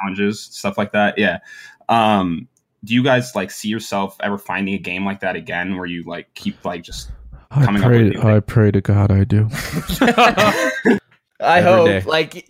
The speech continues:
Speaker 2: Every
Speaker 3: I
Speaker 2: day.
Speaker 3: hope, I hope we find a game like, I just, w-, I, I haven't cared about a game like Destiny one since Destiny one, which, like, sucks. Um, I,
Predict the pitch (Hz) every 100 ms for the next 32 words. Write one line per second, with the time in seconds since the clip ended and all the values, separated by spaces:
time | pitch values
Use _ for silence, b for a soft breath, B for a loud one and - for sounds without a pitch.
0 | - 190 202 196 202 190 185 156 139 _
1 | - 151 175 175 180 151 135 127 123 113
2 | 113 110 - 156 226 226 - - - 143
3 | - - 175 202 214 202 147 160 156 147
4 | 147 135 123 123 127 123 113 120 107 -
5 | 120 117 120 110 107 107 107 107 - 131
6 | 117 - 85 98 - 65 71 73 71 -
7 | - - - 104 - - 64 - - -
8 | _ - 104 98 87 78 80 _ - 135